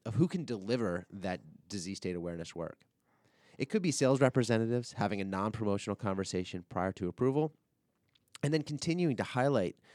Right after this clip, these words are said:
that M O A post-approval and post-launch. There's a great example of, of where M O A for a product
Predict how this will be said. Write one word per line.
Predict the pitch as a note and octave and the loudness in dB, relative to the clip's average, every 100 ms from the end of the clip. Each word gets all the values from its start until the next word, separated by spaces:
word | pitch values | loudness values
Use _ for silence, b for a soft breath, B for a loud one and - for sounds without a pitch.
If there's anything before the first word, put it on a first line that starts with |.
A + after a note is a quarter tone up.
| B | B
that | - A2+ | -4 -2
M | A#2+ | 2
O | A#2+ A2 | 4 4
A | F2+ F#2 | 2 -2
post-approval | - A2+ - A2+ F2+ D#2 E2+ | -2 -2 -2 -8 -6 -6 -6
and | E2+ | -8
post-launch. | - E2 - F2 E2+ - - _ _ B B B B | -6 -8 -6 -8 -8 -10 -20 _ _ B B B B
There's | D3 D3+ | -2 2
a | |
great | D3 G#3 | 4 4
example | F3+ B2 B2 A#2+ G2 | 4 2 2 2 0
of, | F#2+ - | -2 -4
of | F#2+ | -2
where | G2 G2 D#2 | 0 0 0
M | G2+ | 0
O | G2 | 0
A | G2 F#2+ F#2+ | 2 0 -2
for | - F#2+ | -2 -2
a | |
product | - A2+ G#2+ - | 2 2 2 -2